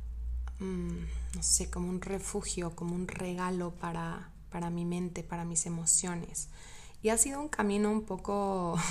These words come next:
<laughs> rocoso, complicado, porque, híjole, me ha costado mucho trabajo como llegar a un punto donde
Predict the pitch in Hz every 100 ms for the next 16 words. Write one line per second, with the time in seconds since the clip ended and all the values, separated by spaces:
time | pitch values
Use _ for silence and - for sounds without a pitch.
0 | 170 202 196 170 165 - 175 - - 175
1 | 185 185 180 175 165 165 160 170 165 165
2 | 165 175 170 - 170 170 - - - -
3 | - - - - - - - - - 196
4 | 185 175 175 175 190 - 185 185 190 190
5 | 196 185 175 165 180 175 170 170 170 175
6 | 180 180 185 170 175 175 170 165 -